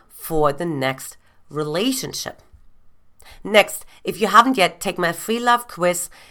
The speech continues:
and my virtual coaching session to get your connected, loving, and long-term relationship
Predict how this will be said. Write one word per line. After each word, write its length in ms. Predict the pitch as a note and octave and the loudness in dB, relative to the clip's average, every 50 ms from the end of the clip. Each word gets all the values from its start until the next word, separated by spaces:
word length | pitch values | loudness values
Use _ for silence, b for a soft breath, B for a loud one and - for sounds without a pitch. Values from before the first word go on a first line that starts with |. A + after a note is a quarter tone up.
| B B | B B
and 100 | - F3+ | -2 0
my 200 | F3 E3 D#3+ D#3+ | 0 0 0 -2
virtual 480 | D#3 D3 G3 G#3+ G#3+ - - A3+ G#3 | -2 -2 -4 -2 -2 -2 -2 -2 -2
coaching 420 | G#3+ - - F3+ F3 - - D#3+ D3+ | -2 -4 -6 -6 -6 -4 -6 -6 -6
session 600 | C#3+ - - G3+ G3+ - - E3+ D3 D3 E3 E3 B B B B B B | -4 -2 0 0 0 0 -2 -4 -4 -4 -6 -8 B B B B B B
to 320 | - G#3+ G3 F3+ E3 E3 - | -4 -2 -2 -2 -2 -2 2
get 280 | - G3 A3 A3 - - | 2 2 2 2 -2 -6
your 120 | F#3+ E3+ | -6 -6
connected, 720 | - - E3+ D#3+ D#3 F3 G3 G#3 G#3 - G#3+ G#3 G3+ - b b b b | -6 -6 -8 -6 -4 -2 -2 -4 -4 -4 -6 -6 -6 -8 b b b b
loving, 440 | - D3+ D#3+ F3 F3 F3+ F#3 F3+ F3 | -6 0 2 2 2 2 -2 -4 -4
and 180 | - C#3+ C#3 C3+ | -6 -6 -4 0
long-term 320 | D3+ F#3 A3 A3 A#3 G#3 | 0 0 0 0 -2 -2
relationship 580 | F#3+ F3+ F#3+ G3 - G3+ E3+ - - E3 D3+ | 0 0 -2 -2 -4 -6 -8 -4 -4 -4 -4